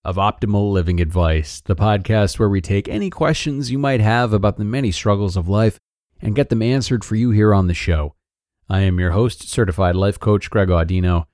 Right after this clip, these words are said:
reminding you before we begin that if you have a question you would like help with on the show, we welcome you to email it to us at advice at old podcast dot com.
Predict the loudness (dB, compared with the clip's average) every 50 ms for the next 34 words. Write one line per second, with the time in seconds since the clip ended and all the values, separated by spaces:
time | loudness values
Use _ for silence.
0 | _ _ _ _ -4 0 2 2 2 2 2 2 0 2 2 2 2 0 -2 -2
1 | -2 0 0 2 2 0 0 -2 -2 0 0 0 0 0 0 -2 -2 -4 -8 -8
2 | -4 -2 0 2 2 2 2 0 -2 -2 -2 -2 -2 -2 -2 -4 -4 -2 0 0
3 | 0 0 -2 -4 -4 -4 -4 -4 -2 -2 -2 0 0 0 0 -2 -4 -2 0 0
4 | 2 2 0 0 -4 _ _ _ _ _ _ _ -4 -4 0 2 2 0 0 0
5 | -2 -4 -2 -2 -2 -4 -4 -4 -4 -2 0 0 2 2 2 2 0 -2 -2 0
6 | 2 2 2 2 0 -2 -6 -12 -18 _ _ _ _ _ -4 -4 -4 -2 -2 -2
7 | -2 -2 0 0 2 2 2 0 -2 -4 -4 -4 -2 -2 -2 -2 -2 -2 -2 -4
8 | -6 -4 -2 0 0 0 0 -2 0 0 2 2 2 0 -2 -6 _ 0 0 0
9 | 0 -2 -4 -6 -4 -4 -4 -4 -6 -8